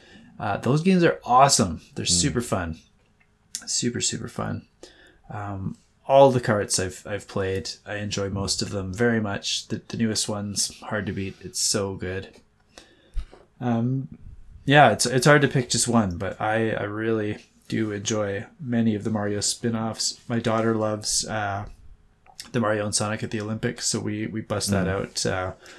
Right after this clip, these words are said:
Speaker 1: every month, pretty much, uh, to play a little bit at least. And they're, they're silly. They're, they're getting sillier too, 'cause they used to be, like, strictly, like, you're just, you're skiing and you're swimming and you're just doing the Olympic sports. And now it's like,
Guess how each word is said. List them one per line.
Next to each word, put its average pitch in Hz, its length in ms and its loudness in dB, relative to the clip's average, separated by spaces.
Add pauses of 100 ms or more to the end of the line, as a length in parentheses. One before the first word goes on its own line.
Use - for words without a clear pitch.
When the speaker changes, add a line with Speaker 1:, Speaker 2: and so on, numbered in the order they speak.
(340)
Speaker 1:
every 185 200 8
month, 127 380 2 (220)
pretty 110 220 -4
much, 110 380 -2
uh, 104 180 -2
to - 140 -8
play 107 140 -4
a 98 40 -4
little 107 200 -2
bit 104 180 -2
at - 80 -4
least. 117 400 -4 (460)
And 139 120 -2
they're, 180 160 6
they're 180 120 2
silly. 110 420 2 (240)
They're, 127 400 4 (240)
they're 131 180 2
getting 135 340 6
sillier 123 500 8
too, 117 280 2
'cause 120 200 -2
they 104 140 -2
used 110 280 2
to 131 80 4
be, 113 160 6
like, 104 400 2 (480)
strictly, - 640 4
like, 110 240 4
you're 110 100 4
just, 107 300 0
you're 110 160 0
skiing 113 600 2 (280)
and 110 100 -4
you're 95 80 -4
swimming 110 600 2 (320)
and 110 120 -4
you're 101 80 -2
just 101 180 -2
doing 107 260 0
the 104 100 0
Olympic 101 360 -2
sports. - 480 2
And 123 140 0
now 117 200 4
it's 117 180 2
like, 110 220 0